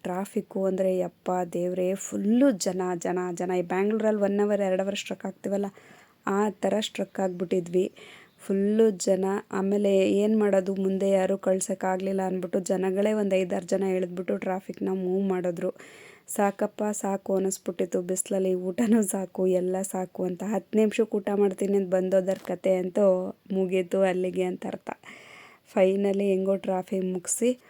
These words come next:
ಹೊರ್ಟು ಬಂದ್ವಿ. ಫೈನಲಿ ಮನೆಗೆ ಬಂದು ಸಾಕಾಗೋಯ್ತು. ಈ ಬಿಸಿಲಲ್ಲಿ, ಬೇಸಿಗೆಲಿ, ಸೆಕೆಲಿ ಫಂಕ್ಷನ್ಗೆ ಹೋಗ್ಬಿಟ್ರೆ ಮುಗೀತು ನಮ್ಮ ಕತೆ. ಸಾಕಪ್ಪ ಸಾಕು, ಏನು ಬೇಡ, ನೆಮ್ಮದಿಯಾಗಿ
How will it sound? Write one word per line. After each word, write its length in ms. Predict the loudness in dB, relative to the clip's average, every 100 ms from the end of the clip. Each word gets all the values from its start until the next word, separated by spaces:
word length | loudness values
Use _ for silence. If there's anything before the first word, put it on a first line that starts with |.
| -20 -20 _ _
ಹೊರ್ಟು 320 | 0 0 -2
ಬಂದ್ವಿ. 440 | 0 2 2 -4 -8 -8 -10 -12 -20 _ _ _ _ _ _ -10
ಫೈನಲಿ 640 | -8 -6 -6 -8 -8 -8
ಮನೆಗೆ 480 | -8 -10 -8 -8 -8
ಬಂದು 420 | -10 -8 -8 -10
ಸಾಕಾಗೋಯ್ತು. 1400 | -8 -8 -8 -10 -12 -12 -10 -10 -10 -10 -10 -12 -10 -10
ಈ 200 | -8 -10
ಬಿಸಿಲಲ್ಲಿ, 720 | -10 -10 -10 -10 -10 -10 -10
ಬೇಸಿಗೆಲಿ, 640 | -10 -10 -10 -12 -12 -10 -10
ಸೆಕೆಲಿ 580 | -10 -12 -12 -12 -12 -12
ಫಂಕ್ಷನ್ಗೆ 640 | -12 -12 -10 -10 -10 -10
ಹೋಗ್ಬಿಟ್ರೆ 420 | -10 -10 -12 -12
ಮುಗೀತು 600 | -10 -10 -10 -12 -12 -12
ನಮ್ಮ 200 | -12 -12
ಕತೆ. 640 | -12 -14 -14 -16 -18 _ _ _ -14
ಸಾಕಪ್ಪ 440 | -12 -10 -10 -10 -10 -10
ಸಾಕು, 280 | -10 -12 -12 -8 -6
ಏನು 180 | -6 -8 -8
ಬೇಡ, 140 | -10 -8 -8
ನೆಮ್ಮದಿಯಾಗಿ 500 | -8 -8 -8 -8 -10